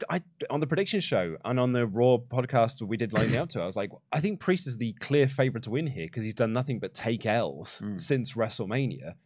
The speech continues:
Speaker 1: And that's the W W E
Speaker 2: <laughs>
Speaker 1: format, is you beat them like a drum, then you just give them Money in the Bank. It's like, well, none of that matters anymore. So, yeah, I, I think this is the right choice. Uh, you know, we did three counts, and a lot of us were like, "Sure, why not?"
Speaker 2: Yeah.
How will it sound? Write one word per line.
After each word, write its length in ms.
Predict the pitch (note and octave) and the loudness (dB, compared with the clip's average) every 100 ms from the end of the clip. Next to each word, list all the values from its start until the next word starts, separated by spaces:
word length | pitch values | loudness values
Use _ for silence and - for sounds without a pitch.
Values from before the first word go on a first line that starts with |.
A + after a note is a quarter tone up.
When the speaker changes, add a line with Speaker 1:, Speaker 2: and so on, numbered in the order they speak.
| - | -6
Speaker 1:
And 120 | A#2 | 2
that's 220 | B2+ - | 2 2
the 120 | - C3 | 2 4
W 420 | C3+ F3+ C3 D#3 | 6 4 6 6
W 320 | B2 C3+ B2 | 6 6 4
E 220 | B2 C#3+ | 4 2
Speaker 2:
<laughs> 40 | C3 | 0
Speaker 1:
format, 560 | C#3 E3 D#3 E2 E2+ | 4 4 4 0 -2
is 140 | B2 A#2 | -2 -2
you 80 | |
beat 320 | A#2 - D3 - | -2 2 2 2
them 140 | D#3 | 0
like 220 | B2+ B2 | 2 2
a 60 | B2+ | 0
drum, 320 | - E2 F2+ | -2 -4 -2
then 120 | A2 | -2
you 80 | A#2+ | -4
just 120 | G2 | -2
give 160 | D3+ C#3 | -4 -2
them 200 | B2+ A2+ | -2 0
Money 140 | A#2 | 0
in 60 | G#2 | -2
the 60 | |
Bank. 180 | F#2+ A#2+ | 0 -2
It's 80 | G#2 | 0
like, 140 | G#2 | -4
well, 100 | A2+ | -2
none 140 | A#2 G#2+ | -2 -2
of 60 | |
that 160 | G2+ B2 | -4 -4
matters 300 | F#3+ - G#2 | -4 -6 -8
anymore. 380 | E2 E2 D2 C3+ - - - - | -12 -12 -14 -16 -18 -20 -16 4
So, 120 | F#3+ | 8
yeah, 180 | G3+ E3+ | 8 8
I, 200 | G3 F3+ | 4 4
I 140 | E3+ F#3 | 2 4
think 160 | F#3 | 2
this 80 | D#3 | 0
is 100 | C3+ | 0
the 240 | C#3+ C3+ A#2+ - - | 2 2 0 -4 -6
right 600 | C3 C#3+ D#3+ G3 E3+ - - | -4 -2 4 4 4 -2 -10
choice. 680 | - B2+ F2 D2 C#2 - - _ _ - | -6 -2 -2 -4 -10 -10 -12 _ _ -4
Uh, 320 | G#2+ F#2+ F#2 - - | 0 2 0 -4 -10
you 160 | F#3 | -4
know, 80 | F3+ | 2
we 80 | F#3 | 2
did 180 | D#3+ C3+ | 2 -2
three 240 | - D#3 | 0 -2
counts, 380 | C3 E2 D2 - - | -2 -8 -12 -16 -8
and 100 | A2 | -4
a 20 | |
lot 100 | G#2 | -4
of 80 | G2+ | -6
us 80 | G2 | -10
were 60 | |
like, 80 | - | -10
"Sure, 340 | - - F#3+ F2+ | -6 0 0 0
why 200 | E2+ E2 | -8 -12
not?" 180 | D2 - - | -14 -16 -10
Speaker 2:
Yeah. 180 | F2 | -10